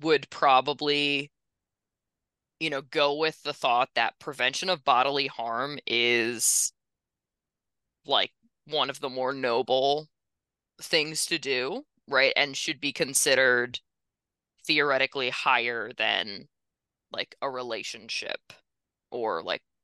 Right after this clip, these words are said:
mutual respect. I do think that, interestingly, and this I was not expecting to, like, have come up, there can be an argument made for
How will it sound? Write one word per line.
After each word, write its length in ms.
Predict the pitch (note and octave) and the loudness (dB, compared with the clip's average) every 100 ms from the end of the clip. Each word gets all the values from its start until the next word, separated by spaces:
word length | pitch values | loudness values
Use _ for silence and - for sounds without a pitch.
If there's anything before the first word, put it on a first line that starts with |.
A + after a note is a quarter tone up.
| _ | _
mutual 480 | C#3+ C3+ B2 C3 F#2 | -14 -10 -8 -8 -8
respect. 760 | G2 - - - - - - - - - - - - - _ _ _ _ _ | -6 -2 0 0 -4 -4 -6 -8 -16 -20 -20 -20 -20 -20 _ _ _ _ _
I 220 | E3 F3+ C3+ _ | 2 2 -4 _
do 280 | F#3 A#3 C#4+ | -4 -4 -6
think 640 | - D#4+ F#4 F4 - - _ _ _ | -2 -2 -2 -8 -18 -20 _ _ _
that, 500 | D#3 C3+ B2+ B2 - - | 0 2 2 0 -4 -10
interestingly, 880 | G3+ D#4 - - - C#3 B2 G2+ A2+ | -6 -6 -4 -6 -4 -4 -4 -4 0
and 240 | G2 C#3 | 0 2
this 200 | D3+ F#3 | 2 2
I 100 | B2+ | 2
was 160 | D3 C3 | 0 -2
not 260 | C#3+ E3+ F3 | 2 4 4
expecting 600 | C#3+ - B2 - C3 A#2 | 0 -4 -6 -6 -10 -6
to, 120 | - | -2
like, 280 | A2+ F#2+ G#2+ _ _ - | 0 0 -2 _ _ -4
have 300 | - A#2+ - | 0 0 0
come 220 | B2 A2+ | -6 -2
up, 300 | C#2 - - - - - _ _ _ - | -4 -4 -12 -20 -20 -20 _ _ _ 0
there 220 | F#3+ F#3+ - _ | 4 4 0 _
can 400 | - - A#3 C4 | -6 2 2 4
be 160 | D4 F#4+ | 4 4
an 80 | - | 4
argument 840 | F2+ E3 E3+ E3 D3+ C#3+ C#3 B2+ | 4 4 2 -2 -4 -2 -2 -4
made 720 | D3 D3 D3 D3 D3 F3+ G#3 A3 _ _ _ _ _ _ _ _ _ _ _ _ - - - | -12 -2 2 4 4 2 -2 -12 _ _ _ _ _ _ _ _ _ _ _ _ -20 -10 -2
for 680 | F3+ E3+ E3+ D#3+ D#3 D3 | 2 6 6 6 2 0